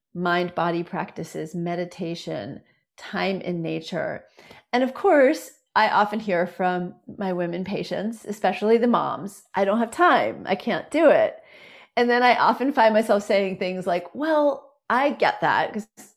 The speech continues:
I mean, I'm a mom too, and I know, like, sometimes you have to go into your closet to have some privacy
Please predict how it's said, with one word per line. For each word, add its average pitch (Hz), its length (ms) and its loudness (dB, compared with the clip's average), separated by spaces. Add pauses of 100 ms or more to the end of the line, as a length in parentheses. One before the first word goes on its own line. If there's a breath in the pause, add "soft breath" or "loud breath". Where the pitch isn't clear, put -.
(380)
I 175 60 -4
mean, 180 100 -6
I'm 175 120 -4
a 165 40 -2
mom 170 260 -4
too, 185 140 -6
and 160 80 -6
I 147 40 -6
know, 165 280 -2
like, - 280 -6
sometimes 185 360 -8
you 220 60 -4
have 170 120 -8 (120)
to 180 60 -4
go 165 200 -2
into 165 580 -6 (200)
your 175 160 -2
closet 165 680 -2
to 214 80 -6
have 190 160 -4
some - 160 -8
privacy - 720 0